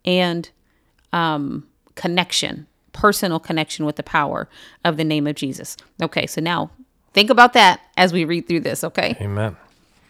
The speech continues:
Speaker 2: All right, and it says, Now a certain man was sick, Lazarus of Bethany, the village of Mary and her sister Martha. It was Mary who anointed the Lord with ointment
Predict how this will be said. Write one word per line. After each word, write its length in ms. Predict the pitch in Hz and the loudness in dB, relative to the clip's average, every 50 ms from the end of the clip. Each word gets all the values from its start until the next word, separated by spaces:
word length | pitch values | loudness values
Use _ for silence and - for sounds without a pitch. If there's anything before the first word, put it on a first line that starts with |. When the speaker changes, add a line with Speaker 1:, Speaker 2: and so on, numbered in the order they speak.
| _ - | _ -20
Speaker 2:
All 380 | - - _ _ _ _ _ - | -20 -20 _ _ _ _ _ -18
right, 100 | - - | -16 -14
and 80 | 117 | -12
it 80 | 107 95 | -10 -8
says, 320 | - - 110 101 95 92 | -4 -2 -2 -2 -4 -2
Now 160 | 101 110 113 120 | 0 0 2 2
a 80 | 110 | 0
certain 420 | - - - 143 180 - 180 160 151 | 0 -2 -2 -2 -2 -2 -2 -2 -2
man 280 | 139 135 135 135 139 | 0 0 0 -2 -2
was 100 | 139 131 | -4 -4
sick, 400 | - - - - - _ - - _ _ _ _ _ _ _ _ _ _ - - - | -6 -6 -8 -10 -12 _ -20 -20 _ _ _ _ _ _ _ _ _ _ -20 -18 -6
Lazarus 540 | - 107 117 135 131 110 - 98 110 113 - | 0 2 2 4 2 2 0 -4 -4 -4 -6
of 100 | 117 117 | -6 -4
Bethany, 480 | 113 123 127 - - 101 95 101 101 - _ _ _ _ _ _ _ _ _ _ _ _ _ _ _ _ _ _ _ | -4 -4 -4 -4 -6 -8 -8 -10 -16 -20 _ _ _ _ _ _ _ _ _ _ _ _ _ _ _ _ _ _ _
the 100 | - 107 | -8 -8
village 560 | 95 92 107 147 160 131 113 113 127 - - 208 - _ - | -6 -4 -2 -2 0 0 0 -2 -2 -6 -10 -12 -12 _ -6
of 300 | 143 117 107 104 98 107 | -4 -4 -4 -4 -6 -6
Mary 460 | 110 113 131 143 151 156 160 160 175 | -4 -2 -2 -2 -2 -2 -2 -4 -4
and 180 | - 117 135 127 | -2 -2 -2 0
her 100 | 135 143 | 0 0
sister 340 | 127 - - 135 - - 143 | -2 -2 -6 -8 -6 -4 -2
Martha. 460 | 131 120 135 160 139 - - - - - _ _ _ _ _ _ _ _ - - - | 0 2 0 0 -2 -6 -10 -16 -18 -20 _ _ _ _ _ _ _ _ -20 -12 -6
It 60 | - 127 | -2 0
was 180 | 120 120 113 110 | 0 0 0 0
Mary 380 | 113 120 151 185 160 135 135 | 0 0 0 0 0 0 0
who 140 | 131 131 127 | 0 0 0
anointed 400 | 123 113 110 107 117 113 135 120 | -2 0 0 -2 -2 -2 -4 -4
the 100 | 123 117 | -4 -4
Lord 280 | 107 110 104 107 113 117 | -4 -2 -4 -4 -4 -4
with 120 | 123 120 | -4 -4
ointment 480 | 107 101 110 110 107 113 151 185 _ | -4 -4 -4 -6 -6 -8 -8 -10 _